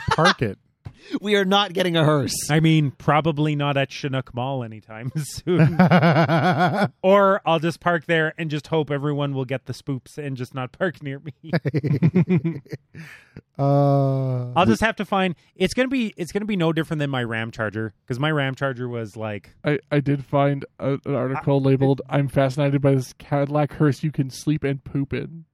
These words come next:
Speaker 4: <laughs>
Speaker 3: Wait, and poop in?
Speaker 4: Yeah, someone must have installed, like, a, a camp toilet into it.
Speaker 3: So, like, I've already
Speaker 2: Isn't
Speaker 3: been
Speaker 2: that, like, a Kotaku network website?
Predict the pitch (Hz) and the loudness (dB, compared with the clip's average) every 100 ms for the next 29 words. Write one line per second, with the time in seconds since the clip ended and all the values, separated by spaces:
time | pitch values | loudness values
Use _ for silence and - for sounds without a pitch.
0 | - - - - - _ _ _ _ - | -4 -4 -12 -12 -16 _ _ _ _ -2
1 | 151 131 117 123 143 - 156 151 175 190 | 0 -2 -6 -4 -4 0 0 2 -2 -2
2 | 220 139 135 131 127 - 156 143 135 135 | -2 2 4 4 0 -2 -4 -2 -4 -4
3 | 135 - 131 127 127 127 - _ _ - | -6 -2 -2 -2 -2 -4 -4 _ _ -14
4 | - - _ _ _ _ - 131 131 - | -14 -14 _ _ _ _ -6 -4 -4 -2
5 | 127 131 131 131 135 139 - _ _ - | -2 0 -2 -2 -2 -4 -6 _ _ -2
6 | 170 156 151 - _ _ _ 147 165 196 | 0 2 0 -2 _ _ _ -2 -2 0
7 | 214 208 208 202 175 175 156 139 123 123 | -2 -2 0 0 0 -2 -2 -6 -6 -6
8 | - 98 - 110 110 107 _ _ _ 117 | -2 -4 -2 -2 -2 -4 _ _ _ -20
9 | - 113 110 - 113 - 117 110 127 123 | -14 -4 -4 0 -4 -2 -4 -2 -2 -2